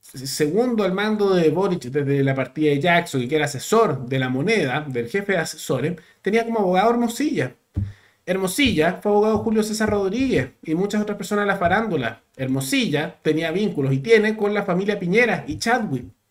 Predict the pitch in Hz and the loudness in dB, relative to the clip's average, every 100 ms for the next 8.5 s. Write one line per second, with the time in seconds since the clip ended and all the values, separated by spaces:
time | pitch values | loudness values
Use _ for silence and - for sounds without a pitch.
0 | _ 156 151 143 143 147 139 185 160 170 | _ -4 -2 -2 -4 -6 -4 -4 -2 0
1 | 214 220 202 180 160 170 226 196 196 269 | 0 0 -2 -4 -2 2 4 2 -2 -2
2 | 294 - 277 269 226 214 208 180 170 285 | -2 -4 -6 -4 -4 -4 -4 -4 -2 0
3 | 254 - 123 - - - - 120 120 120 | -2 -4 -8 -10 -20 -20 -8 -6 -4 -2
4 | 269 220 160 165 160 165 170 160 160 170 | 0 0 0 -2 -4 -4 -4 -4 -6 -4
5 | 175 170 143 160 175 160 143 131 156 160 | -4 -2 -2 -2 -4 -2 -2 -4 -2 0
6 | 156 151 143 139 160 156 127 - 226 262 | 0 -2 -4 -8 -6 -4 -4 -2 0 0
7 | - - _ - 185 185 202 196 208 233 | -2 -10 _ -16 -10 -8 -4 -4 0 0
8 | 202 302 285 143 - | 2 0 0 0 -2